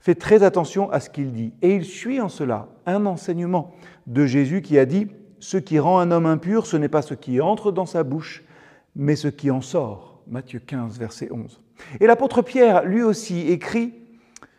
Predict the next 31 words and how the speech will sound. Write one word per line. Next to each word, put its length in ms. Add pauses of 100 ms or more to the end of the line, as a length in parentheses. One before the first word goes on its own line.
Celui 460
qui 120
veut 240
aimer 280
la 160
vie 220
et 100
voir 180
des 140
jours 380
heureux 600 (760)
doit 260
veiller 640
sur 260
sa 160
langue 300
pour 120
ne 100
faire 340 (160)
aucun 400
mal 400 (180)
par 220
ses 180
paroles 420
et 60
pour 300
qu'aucun 420
propos 460
menteur 720 (360)
ne 140
passe 460